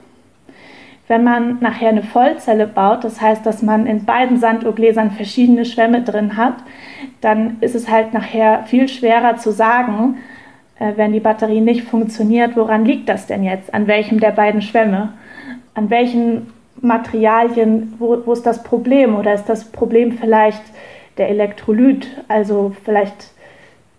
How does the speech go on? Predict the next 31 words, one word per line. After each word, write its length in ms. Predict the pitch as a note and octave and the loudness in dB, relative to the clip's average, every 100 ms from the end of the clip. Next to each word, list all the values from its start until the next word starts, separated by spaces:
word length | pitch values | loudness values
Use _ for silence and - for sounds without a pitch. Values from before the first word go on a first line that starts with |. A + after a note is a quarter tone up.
| - | -10
das 200 | G3+ G3 | -8 -2
Nadelöhr 580 | A3 A#3 B3+ A#3 G#3+ G#3 | 0 2 2 2 4 2
in 100 | G#3 | 2
der 120 | G#3 | 4
Mitte 280 | A3 A#3+ G#3+ | 4 2 2
der 140 | G3+ | 0
Sanduhr, 360 | G3 A#3 B3 G3 | 2 2 2 0
ist 160 | F#3 | -2
das 180 | A3 G#3+ | -6 -8
zu 160 | - - | -8 -2
eng 200 | A#3+ A3 | -2 0
und 160 | G3 G3 | -2 -2
kann 180 | A3+ | 0
deswegen 400 | A3 A3 A3+ A3+ | 0 0 0 0
kein 220 | G#3+ A3 G#3+ | 0 -2 -4
Strom 360 | - F#3+ F3+ | -6 -4 -2
mehr 140 | F#3 F3+ | -2 -6
fließen? 580 | - F3+ F3 F#3 F#3+ - - - - _ _ - | -6 -8 -6 -6 -8 -10 -20 -20 -20 _ _ -6
Oder 640 | G3 G3 F#3+ F#3+ F#3+ G3+ G3 - - | -2 2 2 4 2 0 -6 -14 -4
ist 400 | G3+ G3 - - - - - - - _ _ - | -4 -4 -14 -20 -20 -20 -20 -20 -20 _ _ -6
der 140 | G#3 | -2
elektrische 500 | G#3 A#3 A#3 A3 A3 | 2 0 -2 -6 -2
oder 140 | A3+ G#3+ | 0 2
mechanische 640 | G#3+ - A#3 A#3+ A#3+ A#3+ | 0 0 2 2 2 -2
Kontakt 640 | B3 A#3+ A#3+ A#3+ A#3 - | 2 2 2 -4 -6 -4
in 120 | A3+ | -2
meinen 220 | A3 G#3+ G#3+ | 0 2 2
Batterien 520 | A3 A3 G#3+ A3 A3 | 0 0 0 2 2
zu 160 | A3 | -2
schlecht 480 | G#3+ - G#3+ G#3+ - | -6 0 0 -2 -6
und 320 | B3 G#3+ G#3+ | -4 -2 -4